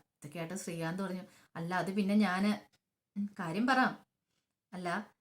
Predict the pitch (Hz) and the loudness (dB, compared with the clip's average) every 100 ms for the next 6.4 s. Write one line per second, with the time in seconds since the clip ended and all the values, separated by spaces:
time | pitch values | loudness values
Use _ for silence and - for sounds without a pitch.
0 | _ _ _ _ _ _ _ 185 170 185 | _ _ _ _ _ _ _ -8 -4 2
1 | 247 214 196 208 220 208 190 165 - - | 4 4 4 4 4 4 0 -4 -8 -4
2 | 233 269 311 208 - - _ _ _ _ | 2 2 2 0 -2 -10 _ _ _ _
3 | 214 233 - _ 190 180 170 202 226 240 | -4 -4 -8 _ -6 -4 2 4 4 4
4 | 269 277 233 233 262 254 233 226 214 233 | 4 6 4 2 2 4 4 4 4 2
5 | 233 - - 208 214 240 202 208 214 233 | -2 -8 2 4 6 4 2 4 4 6
6 | 240 202 202 - | 4 4 2 0